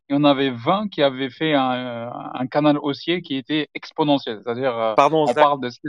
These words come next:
Speaker 2: excuse-moi, je te coupe. On, on peut pas du tout parler de crypto ici. On parle vraiment de N F T. Et en plus, on parle de l'art du N F T, donc vraiment art et N F T. Euh, il y a plein de rooms, si tu veux, pour la crypto, euh,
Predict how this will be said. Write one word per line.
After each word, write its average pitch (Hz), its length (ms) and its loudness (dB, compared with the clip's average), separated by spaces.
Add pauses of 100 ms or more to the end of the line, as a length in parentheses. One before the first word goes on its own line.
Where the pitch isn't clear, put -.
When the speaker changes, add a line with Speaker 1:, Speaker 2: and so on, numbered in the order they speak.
(140)
Speaker 2:
excuse-moi, 139 560 -6
je - 100 -10
te 143 140 -10
coupe. 120 280 -16
On, 127 220 -10
on 123 140 -12
peut 127 100 -12
pas 135 160 -2
du 120 140 -16
tout 127 120 -20
parler 120 220 -10
de 107 60 -20
crypto 123 460 -16
ici. 117 200 -16
On 123 80 -12
parle 113 240 -10
vraiment 117 260 -14
de 113 220 -16
N 120 180 -10
F - 160 -18
T. 147 280 -8 (320)
Et 113 100 -14
en 120 100 -10
plus, - 420 -16
on 110 120 -14
parle 127 280 -6
de 117 80 -10
l'art 135 460 -6 (260)
du 143 180 -18
N 123 180 -12
F - 100 -20
T, 135 140 -10
donc 120 160 -12 (100)
vraiment 117 320 -10
art 135 240 -6
et 127 60 -6
N 117 180 -10
F - 100 -20
T. 135 220 -12 (420)
Euh, 113 60 -10
il 123 40 -10
y 135 60 0
a 135 40 -2
plein 160 260 -8
de 143 60 -16
rooms, 151 180 -18
si - 160 -20
tu - 120 -20
veux, 127 80 -16
pour 123 160 -12
la 117 80 -6
crypto, 135 580 -12
euh, 110 100 -8